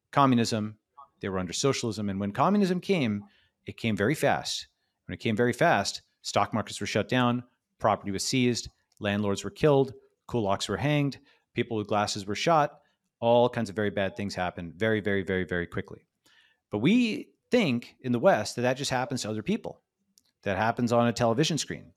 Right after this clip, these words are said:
that that could never happen here. But B L M ha-, should show you that actually maybe that's not the case anymore. Maybe you do get crazy civil unrest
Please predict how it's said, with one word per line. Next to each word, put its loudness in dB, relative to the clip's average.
that -4
that 2
could -8
never 0
happen -2
here. -2
But 0
B 4
L 6
M 0
ha-, -6
should -2
show 2
you -2
that 2
actually -2
maybe 0
that's 0
not 0
the -16
case -2
anymore. -8
Maybe -2
you 4
do 2
get 0
crazy 0
civil -2
unrest -2